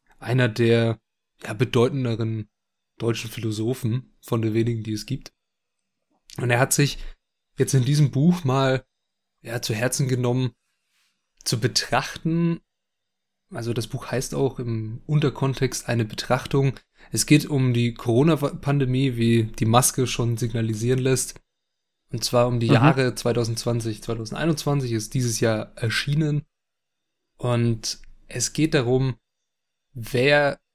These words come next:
Speaker 1: was der Staat eigentlich für Aufgaben hat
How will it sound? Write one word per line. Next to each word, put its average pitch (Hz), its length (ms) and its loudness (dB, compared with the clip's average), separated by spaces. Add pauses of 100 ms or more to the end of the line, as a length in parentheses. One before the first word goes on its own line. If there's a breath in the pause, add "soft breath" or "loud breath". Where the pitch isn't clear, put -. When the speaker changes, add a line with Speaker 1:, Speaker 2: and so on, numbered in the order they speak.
(120)
Speaker 1:
was - 260 -2
der 127 120 0
Staat 143 680 -4 (360)
eigentlich 143 340 0
für 120 380 -6 (400)
Aufgaben 120 640 -4
hat 202 320 -4